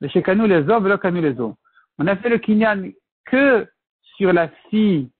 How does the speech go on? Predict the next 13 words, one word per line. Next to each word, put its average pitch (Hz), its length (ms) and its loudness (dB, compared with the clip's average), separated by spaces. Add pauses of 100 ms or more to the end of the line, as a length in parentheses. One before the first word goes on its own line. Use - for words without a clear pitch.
(240)
la 139 120 -4
première, 214 640 0 (340)
mais 170 100 -6
pas 240 220 -6
sur 226 140 2
les 196 140 0
filles 226 480 0
du 175 140 0
deuxième 196 340 2
et 196 40 -2
du 185 100 -4
troisième 180 380 -2
mari. 143 300 -4